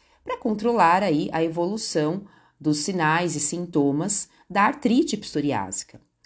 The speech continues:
Esse paciente está indicado para exercícios de mobilização, exercícios de fortalecimento mais focados para a resistência muscular, exercícios aeróbicos de baixo impacto. Temos que ter em mente a prevenção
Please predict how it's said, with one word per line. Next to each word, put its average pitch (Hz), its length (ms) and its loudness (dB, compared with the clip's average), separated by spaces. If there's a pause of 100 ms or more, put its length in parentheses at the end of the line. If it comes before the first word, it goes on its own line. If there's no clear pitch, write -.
(240)
Esse 202 200 -2
paciente 185 540 2
está 139 220 -2
indicado 135 600 -4
para 123 200 -4
exercícios 120 500 -6
de 120 80 -4
mobilização, 143 1000 -2 (340)
exercícios 165 640 -2
de 143 100 -4
fortalecimento 135 840 -2
mais 127 220 -6
focados 120 540 -6
para 113 180 -6
a 113 40 -6
resistência 117 680 -4
muscular, 147 720 2 (400)
exercícios 196 600 -2
aeróbicos 151 580 0
de 165 80 -4
baixo 131 380 -2
impacto. - 540 -10 (440)
Temos 180 260 4
que 190 100 -4
ter 165 180 0
em 165 100 0
mente 117 480 -2
a 131 80 -4
prevenção 170 760 0